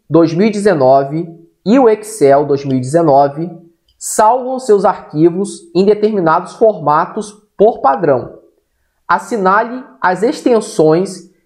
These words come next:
que correspondem aos formatos de arquivo padrão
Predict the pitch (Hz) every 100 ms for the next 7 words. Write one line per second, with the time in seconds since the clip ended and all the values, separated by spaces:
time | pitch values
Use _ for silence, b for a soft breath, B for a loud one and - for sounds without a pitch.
0 | b 190 190 214 226 220 - 160 170 190
1 | 202 208 - B B 165 202 - 233 190
2 | 165 214 254 226 196 185 - - 165 156
3 | - 226 226 135 143 180 202 B